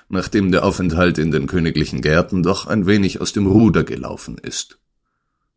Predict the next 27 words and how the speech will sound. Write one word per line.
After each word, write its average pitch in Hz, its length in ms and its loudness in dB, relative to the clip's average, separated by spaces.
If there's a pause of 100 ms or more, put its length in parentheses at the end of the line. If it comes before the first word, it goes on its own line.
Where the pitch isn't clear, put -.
(120)
„Aus - 200 -8
dem - 200 -4
Ruder 82 440 0
gelaufen?“, 87 680 0 (240)
wiederholte 71 580 -4
ich - 240 -4
vorwurfsvoll. 85 880 0 (520)
„Nein, 67 460 -2
Holmes, 73 440 -4
wenn 101 140 2
Sie 104 200 4
bei 80 220 2
nautischen 90 640 0
Vergleichen 82 600 0
bleiben 82 340 2
wollen, 92 300 2
so 71 320 -6
ist - 280 -4
unser 78 300 -4
Ausflugsboot 101 960 0
an 87 140 -4
den 76 200 -6
Klippen 95 480 0
der 80 120 0
Kriminalistik 85 840 0
regelrecht 82 560 -2
zerschellt.“ - 800 -2